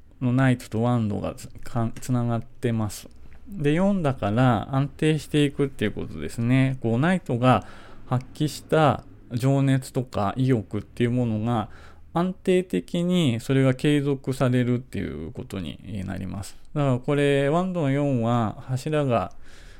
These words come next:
四本立っていて、そこで祝福が行われてる場なんですけど、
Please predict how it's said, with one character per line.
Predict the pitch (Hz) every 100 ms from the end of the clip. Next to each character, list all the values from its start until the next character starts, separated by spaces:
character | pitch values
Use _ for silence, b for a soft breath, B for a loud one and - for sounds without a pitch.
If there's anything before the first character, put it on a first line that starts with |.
| B - - - - - -
四 | 143 135
本 | 110 101
立 | 95
っ | 117
て | - 101
い | 98
て、 | 98
そ | - 117
こ | 143
で | 135 139 135
祝 | 135 135
福 | 135 139 135 139
が | 135
行 | 131 135
わ | 135 131 131
れ | 123
て | 131
る | 123 117
場 | 120
な | 117 113
ん | 104
で | 98 -
す | -
け | - 95
ど、 | 127 123